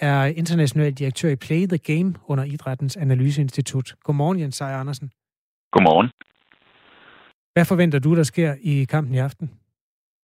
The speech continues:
Speaker 2: Øh, det optager mig ærligt talt ikke, øh, ret meget.
Speaker 1: <laughs> Okay.
Speaker 2: Jeg synes ikke, det er, øh, så vigtigt, om, øh, spillerne protesterer igen eller ikke gør det. Det er rigtigt. Det bliver bare en lidt tjusket udført, øh, aktion.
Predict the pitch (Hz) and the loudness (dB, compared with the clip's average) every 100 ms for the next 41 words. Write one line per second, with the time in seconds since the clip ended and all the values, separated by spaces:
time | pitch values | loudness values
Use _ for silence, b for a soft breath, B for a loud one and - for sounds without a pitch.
0 | _ B B B B B - 82 73 - | _ B B B B B 2 2 2 -2
1 | - 90 90 78 98 - 107 80 78 104 | 0 2 2 2 2 2 2 2 2 2
2 | - 101 90 110 - 82 82 80 80 92 | 2 2 2 0 2 2 4 2 -2 0
3 | 67 78 104 107 139 90 - 95 - 87 | 2 4 2 2 2 2 2 2 2 2
4 | - 110 98 78 85 98 - - 71 - | 0 2 4 4 2 0 -4 -2 0 0
5 | 87 95 - 110 - - 90 73 - 87 | 0 0 -2 -4 -4 0 0 -2 -6 0
6 | 82 76 - 92 95 107 - 76 - 98 | 0 0 0 0 0 -2 -4 -2 0 2
7 | 98 67 78 101 90 82 65 - - 87 | 2 0 -4 -2 0 0 0 -2 0 2
8 | 98 107 104 82 - - 98 87 95 90 | 2 2 2 0 -6 -6 -4 2 2 2
9 | 95 92 - 107 - 107 98 - 101 80 | 0 0 0 0 0 0 0 2 2 2
10 | - 85 78 78 - - - 107 98 | 0 0 2 2 2 2 4 4 0